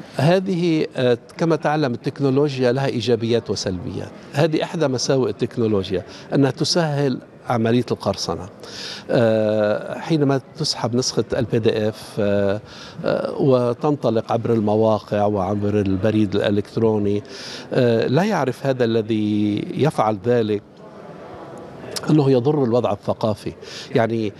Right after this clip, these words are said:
كثيرا من الكتاب الكبار حينما أناقشهم يقولوا لي مثلا: "إذا كتبنا مقال في ال-، في الجريدة ممكن أن يكون لنا بدل أفضل من الكتاب، من كتاب كامل نحتاج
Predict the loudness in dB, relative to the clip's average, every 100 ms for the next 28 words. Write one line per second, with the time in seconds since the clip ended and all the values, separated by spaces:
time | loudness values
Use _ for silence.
0 | -16 -4 -2 2 2 2 0 0 2 2
1 | 0 -2 -6 0 2 2 0 -2 0 2
2 | 2 2 -4 -14 -20 -20 -16 0 2 4
3 | 0 2 2 2 0 -4 -4 -6 -8 -14
4 | -14 -2 0 2 2 2 2 0 -2 -2
5 | -2 0 0 0 0 0 2 2 0 0
6 | -2 0 0 0 0 -2 0 2 4 2
7 | 2 -2 -4 -18 -20 -18 -18 2 2 4
8 | 0 0 2 2 0 0 2 2 2 0
9 | 0 0 0 -4 -12 -4 -2 -2 2 2
10 | 2 -4 -2 2 0 -2 -4 -4 -4 -10
11 | -18 -20 -20 -20 -4 0 2 2 0 0
12 | 0 -2 2 2 0 -8 -18 -4 -2 -2
13 | 2 2 2 -2